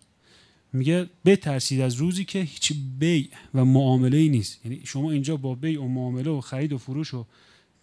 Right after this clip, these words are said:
پول و ثروت و اون قدرت اقتصادی که دارید کارت رو راه میندازید، فکر نکنید که اونجا هم می‌تونید با این اقتصاد و اینا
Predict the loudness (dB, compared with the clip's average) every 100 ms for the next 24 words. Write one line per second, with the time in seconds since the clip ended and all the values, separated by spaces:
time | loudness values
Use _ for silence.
0 | _ -4 0 0 0 0 -2 0 -2 -2
1 | -4 -6 -6 -4 -2 -4 -4 -4 -2 -2
2 | -2 -2 -2 -2 -4 -2 0 2 2 0
3 | 0 -2 -4 -10 -16 -2 0 0 -2 0
4 | -2 -2 0 0 2 0 0 0 0 -2
5 | -2 -4 -6 -6 -6 -4 -4 -2 -4